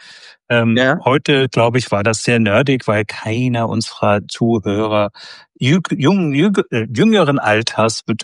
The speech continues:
Speaker 1: irgendwie wissen, wovon wir beide gerade
Speaker 2: Das,
Speaker 1: reden.
Speaker 2: das stimmt, gut, stimmt. Aber wir machen,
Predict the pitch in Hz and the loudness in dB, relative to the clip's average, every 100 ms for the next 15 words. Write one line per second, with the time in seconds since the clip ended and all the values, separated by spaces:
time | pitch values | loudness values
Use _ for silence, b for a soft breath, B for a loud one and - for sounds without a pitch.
0 | - 190 240 196 151 120 117 - 120 113 | -2 2 4 4 2 2 -2 -2 -2 -2
1 | - 101 98 95 120 147 143 - 95 98 | -2 0 -2 -2 0 2 2 0 0 0
2 | 107 - 87 92 95 92 82 214 - 214 | -2 -4 -4 0 0 -2 -2 -2 -2 -6
3 | 170 - 160 - - _ 147 175 160 165 | -6 -8 -8 -12 -18 _ -2 0 0 -2
4 | 180 | -2